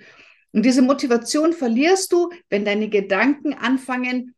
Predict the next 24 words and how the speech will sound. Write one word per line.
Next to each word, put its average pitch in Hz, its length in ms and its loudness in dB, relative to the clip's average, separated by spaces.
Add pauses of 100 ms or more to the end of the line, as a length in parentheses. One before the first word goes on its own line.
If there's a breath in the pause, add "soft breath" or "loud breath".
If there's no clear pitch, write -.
(120)
sich 220 280 -4
nicht 285 340 4
mehr 269 180 2
auf 214 140 0
das 220 240 -2
Ziel 370 280 6
zu 285 140 -4
fokussieren, 226 720 0
sondern 208 280 -2
einfach 220 420 -6
wahnsinnig 208 560 -2
abgelenkt 180 640 -6
werden 202 340 -2 (240 loud breath)
und 202 160 -8
du 220 60 -2
das 214 200 0
nicht 240 200 -2
mehr 214 120 -2
spürst, 202 600 -4
worum 208 260 0
geht's 196 300 -2
denn - 140 -4
eigentlich 185 600 -8
wirklich? - 560 -14